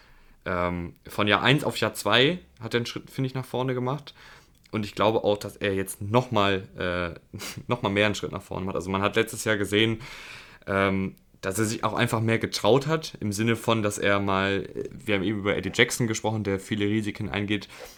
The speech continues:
Und ich finde auch, dass Daniel Savage, ähm,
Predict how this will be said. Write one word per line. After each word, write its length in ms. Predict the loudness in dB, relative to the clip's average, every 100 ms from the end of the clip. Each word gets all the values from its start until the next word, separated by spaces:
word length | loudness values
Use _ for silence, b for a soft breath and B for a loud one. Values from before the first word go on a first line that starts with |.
| B B
Und 80 | -4
ich 100 | 0
finde 160 | 2 2
auch, 40 |
dass 160 | 0 2
Daniel 260 | 2 4
Savage, 600 | -2 2 2 2 -2 -6 -6
ähm, 500 | 0 2 2 -2 -6